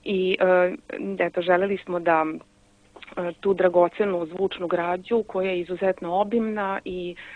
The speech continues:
svedoči o jednom specifičnom periodu, dakle, naše i opšte, a posebno muzičke i crkveno-muzičke, da tako kažemo, istorije, e, da, da učinimo taj sam zvučni materijal dos-, m,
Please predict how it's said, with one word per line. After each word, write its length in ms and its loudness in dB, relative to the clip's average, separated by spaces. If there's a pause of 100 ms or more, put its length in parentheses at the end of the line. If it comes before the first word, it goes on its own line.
(220)
svedoči 520 2
o 60 -2
jednom 560 -4 (160)
specifičnom 760 -6 (420)
periodu, 580 2
dakle, 360 -8
naše 340 -6 (800)
i 40 6
opšte, 360 4
a 60 0
posebno 420 -4
muzičke 500 -6
i 40 -6
crkveno-muzičke, 880 -4
da 80 -6
tako 220 -14
kažemo, 380 -6
istorije, 600 -4
e, 60 -6 (760)
da, 360 2
da 120 2
učinimo 480 -2
taj 340 -2 (380)
sam 200 -4
zvučni 340 -4
materijal 440 -4
dos-, 360 -8
m, 180 -10